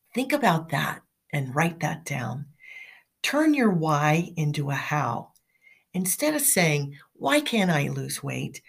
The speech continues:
Why can't I get a new job?" say, "How can I lose weight? How can I get a new job?" Turn all of your whys into hows.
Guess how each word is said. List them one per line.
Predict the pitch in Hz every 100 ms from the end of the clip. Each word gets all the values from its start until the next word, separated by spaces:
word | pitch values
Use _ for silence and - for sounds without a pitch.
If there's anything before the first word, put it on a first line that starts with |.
| -
Why | - 262 294
can't | 294 214 180
I | 147
get | 143 139
a | 139
new | 131 127
job?" | 127 123 123 135 - -
say, | - - 220 220
"How | - 180 190 202
can | 196 175
I | 143 131
lose | 135 135 -
weight? | - - 160 - - -
How | - 185 196
can | - 170
I | 143
get | - 135
a | -
new | - -
job?" | - - - _ _ - - -
Turn | - 247 277 262
all | 185 196 226
of | 247 175
your | 170 160 160 165 - -
whys | 147 151 147 135 123 127 - - -
into | 147 139
hows. | 135 - 131 110 139 - -